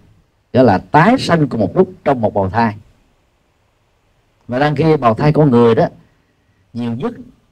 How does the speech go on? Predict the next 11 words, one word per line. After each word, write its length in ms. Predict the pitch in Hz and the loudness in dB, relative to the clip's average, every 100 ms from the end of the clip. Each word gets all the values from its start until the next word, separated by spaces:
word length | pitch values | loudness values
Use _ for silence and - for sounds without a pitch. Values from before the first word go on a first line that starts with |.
| _ _ - | _ _ -6
cách 120 | 170 | 0
đây 180 | 160 139 | 2 2
khoảng, 300 | 107 98 135 | 2 -2 0
à, 120 | 147 | 0
mười 220 | 120 113 | 0 -2
lăm 200 | 117 139 | -2 -2
năm 240 | 151 151 147 - _ _ _ _ _ | -2 -4 -8 -20 _ _ _ _ _
ở 160 | - 131 | -2 0
tại, 540 | 127 101 101 113 120 | 0 0 0 0 2
à, 240 | 127 123 120 120 120 _ _ _ _ | 2 2 0 -4 -12 _ _ _ _
à, 400 | - 110 110 110 | -4 2 4 4